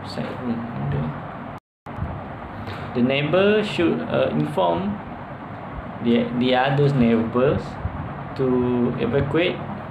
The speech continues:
as fast as possible. The last is, uh,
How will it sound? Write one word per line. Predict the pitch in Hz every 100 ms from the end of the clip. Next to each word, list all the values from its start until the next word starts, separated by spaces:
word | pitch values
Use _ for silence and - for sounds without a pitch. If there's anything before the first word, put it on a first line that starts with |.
| - - - -
as | - -
fast | 190 202 -
as | 143 -
possible. | 143 127 131 117 107 104 - - - - - -
The | 120
last | 139 - - -
is, | 120 139 - - - - - - -
uh, | 127 127 123 123 123